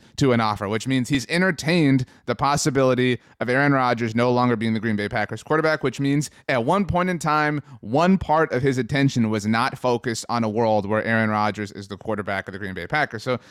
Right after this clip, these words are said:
this is just, you know, th-, you have to say this. It's, it's the company line that you have to spit out right now. And that's somebody else. Like,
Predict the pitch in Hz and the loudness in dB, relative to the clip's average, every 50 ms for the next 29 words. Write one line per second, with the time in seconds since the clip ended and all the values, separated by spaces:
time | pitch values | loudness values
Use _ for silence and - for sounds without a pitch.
0 | - - - 240 220 - 233 196 - 196 208 196 - - - - 143 175 190 165 | -20 -10 -4 -4 -2 0 0 -2 0 0 0 0 0 -4 -10 -8 -4 -2 0 2
1 | 156 160 165 165 - - - 113 131 127 - 143 160 151 - 190 220 226 - 190 | 2 2 0 -2 -4 -12 -12 -10 -10 -8 -2 -2 -2 0 0 0 -2 0 0 -2
2 | 185 - 226 233 202 127 95 - 127 117 - - 143 135 - - 139 - - 170 | -2 0 2 2 2 0 0 -4 -6 -8 -6 -6 -6 -6 -4 -4 -6 -2 -2 -2
3 | 170 - - 165 160 151 156 156 151 143 131 117 110 107 123 127 127 - 131 - | -2 -2 -2 -2 0 0 0 2 2 0 0 -2 -2 -2 -2 -4 -4 -4 -6 -8
4 | - - 123 120 120 113 117 117 113 127 143 147 143 120 - - - - - - | -4 -2 0 0 2 2 2 0 2 2 2 2 0 0 -2 -8 -20 -20 -14 -6
5 | - 151 147 127 - - 190 254 - - 311 302 277 233 208 233 285 262 - - | -4 -2 -2 -2 -2 -2 -2 -2 -2 -2 -2 0 0 0 0 0 0 0 0 2
6 | 190 175 156 - | 0 0 0 -2